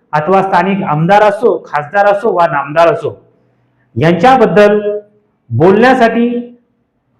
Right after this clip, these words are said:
आमदार संजय गायकवाड हे कधीही लपकत नाही किंवा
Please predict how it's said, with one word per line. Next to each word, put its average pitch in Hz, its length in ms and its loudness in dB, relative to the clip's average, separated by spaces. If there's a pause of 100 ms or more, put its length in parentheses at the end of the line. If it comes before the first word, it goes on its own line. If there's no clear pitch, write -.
(160)
आमदार 208 360 4
संजय 196 360 0
गायकवाड 190 520 4 (120)
हे 196 500 -6
कधीही 170 320 -2
लपकत 160 340 -6
नाही 143 180 -10 (760)
किंवा 220 500 0